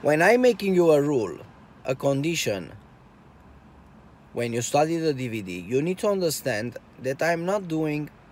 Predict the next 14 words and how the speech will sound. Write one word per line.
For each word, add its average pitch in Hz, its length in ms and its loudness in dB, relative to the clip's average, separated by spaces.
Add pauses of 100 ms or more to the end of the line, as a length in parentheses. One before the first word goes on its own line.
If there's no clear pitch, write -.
(540)
with 135 200 -2
a 135 80 6
bad 139 340 2
intention. 90 760 -8 (1900)
I'm 147 220 2
doing 247 300 6
first 147 520 4 (420)
because 147 320 0
I 143 80 4
have 175 200 2
an 208 120 0
experience 156 640 -2
with 139 220 -6
roulette. 107 420 -2